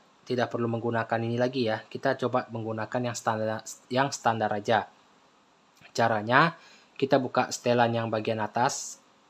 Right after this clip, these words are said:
kanan atas. Kemudian kita pilih penghemat baterai. Di sini kita aktifkan. Nah, nanti bakalan baterai kita berlogo warna agak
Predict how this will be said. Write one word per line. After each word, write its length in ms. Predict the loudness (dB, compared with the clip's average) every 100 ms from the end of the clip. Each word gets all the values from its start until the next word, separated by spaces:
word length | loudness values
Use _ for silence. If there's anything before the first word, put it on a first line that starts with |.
| _ -10
kanan 240 | -6 -4 -4
atas. 480 | 2 2 0 -12 _ _ _ _ _ _ _
Kemudian 480 | -4 2 2 2 0
kita 240 | 0 4
pilih 240 | 4 4
penghemat 480 | 2 -2 0 -2 -4
baterai. 560 | -6 0 4 6 4 -2 _ -18
Di 80 | -6
sini 240 | -2 0
kita 240 | 0 -2 -2
aktifkan. 560 | -6 -6 2 2 2 -6 _ _ _ _ -10
Nah, 160 | -8 -6
nanti 240 | 0 4
bakalan 480 | 4 4 4 4 4
baterai 480 | 0 -4 0 0 2
kita 240 | 0 0
berlogo 480 | 2 0 0 0 0
warna 400 | 0 0 -6 -6 -10
agak 240 | -8